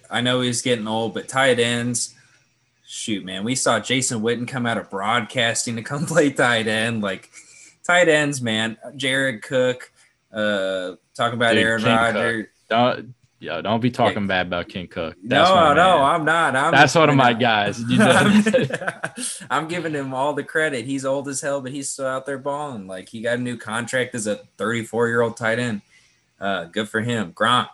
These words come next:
Speaker 1: came out of retirement, old as hell. Um, shoot, who else am I thinking about? Oh, big dog from the Green Bay Packers, Marcedes Lewis. He's, like, a thousand years
Speaker 2: Dude,
Speaker 1: old and still
Speaker 2: free,
Speaker 1: playing tight end.
Speaker 2: free.
Speaker 1: So, like,
Speaker 2: And playing well.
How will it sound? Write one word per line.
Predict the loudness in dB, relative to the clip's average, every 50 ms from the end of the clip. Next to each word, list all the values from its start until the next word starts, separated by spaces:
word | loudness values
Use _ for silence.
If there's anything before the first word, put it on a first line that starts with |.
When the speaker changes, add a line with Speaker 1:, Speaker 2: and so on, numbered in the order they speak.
| _ _ -6
Speaker 1:
came | -2 -2 0 2
out | 0 0
of | 0 0
retirement, | -2 -2 0 -2 0 0 2 0 -2 -4 -6 -10
old | -6 -4 -4 -2 -2
as | -4 -4 -2
hell. | 0 2 2 2 0 -2 -6 _ _ _ _ _ _ _ _ _ _
Um, | -10 -10 -8 -8 -8 -8 -10 -10 -10 -12 -14 _ _ _ _ _ _ _ _ _ _ _ _
shoot, | -14 -6 -2 -2 -2 0
who | 0 0 2 4
else | 4 4 2 0 -2
am | -4 -4
I | -4 -4 -6
thinking | -6 -6 -6 -4 -2
about? | 0 0 0 -2 0
Oh, | 2 2 2 2 0 -4 _ _ _ _ -8
big | -2 -2 -2 -2 0
dog | 2 2 4 4 4 2 0 -2 -6
from | -4 -2 -2
the | -2
Green | -2 -2 -2 0 0
Bay | 0 0 0
Packers, | -2 0 -2 -2 0 -2 -4 -6 -6
Marcedes | -4 -6 -4 -4 2 2 2 2 2 0 0 -2 -2
Lewis. | -2 0 0 0 -2 -2 -4 -6 -8 -10 _ _ _ _ _ -4
He's, | -2 0 2
like, | 2 2 2
a | 2 0
thousand | 0 -4 -2 0 2 4 4 2 2 0 -2 -2
years | 0 0 -2 0 0
Speaker 2:
Dude, | 0 2
Speaker 1:
old | 2 0 -2 -2
and | -4
still | -6 -2 2 2 4
Speaker 2:
free, | 4 4 4
Speaker 1:
playing | 2 0 -2 -4
tight | -4 -2 0 0 0 0 0
end. | -2 -4 -2 -2
Speaker 2:
free. | -2 0 0 0 -2
Speaker 1:
So, | -2 -4 -6 -4
like, | -4 -4 -4 -4 -2
Speaker 2:
And | -4 -6 -4
playing | -2 -2 -2 0 -2 -4 -6
well. | -6 -4 -4 -4 -6 -8 -12 -14